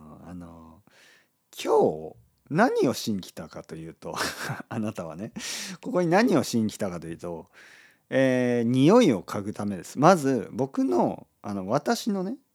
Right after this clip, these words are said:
えー、問題は、ここから、あの、匂いがする。で、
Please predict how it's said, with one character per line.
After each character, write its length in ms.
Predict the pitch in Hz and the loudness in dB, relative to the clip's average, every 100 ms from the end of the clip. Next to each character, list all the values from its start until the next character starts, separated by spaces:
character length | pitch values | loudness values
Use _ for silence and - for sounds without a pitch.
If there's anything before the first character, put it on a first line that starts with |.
| _ _ _ | _ _ _
え 800 | - 113 107 104 98 95 92 90 90 | -6 -4 -4 -4 -6 -8 -8 -10 -4
ー、 20 | |
問 260 | 120 180 | 2 2
題 200 | 185 160 | 4 4
は、 320 | 147 123 82 - | 4 0 -2 -12
こ 160 | - 160 | -10 -8
こ 140 | 196 | -4
か 140 | 208 | 0
ら、 320 | 202 180 101 - - - _ | 4 4 2 -6 -20 -20 _
あ 180 | - 131 | -4 -2
の、 600 | 135 131 127 123 123 120 123 | 0 -2 -2 -2 -2 -2 2
匂 280 | 156 190 | 6 6
い 60 | 160 | 6
が 100 | 85 | 0
す 160 | - - | -10 -20
る。 60 | _ _ _ _ _ _ _ _ _ _ _ - | _ _ _ _ _ _ _ _ _ _ _ -2
で、 1120 | 151 151 143 143 139 135 135 131 - - | 2 4 4 2 2 2 0 -2 -4 -10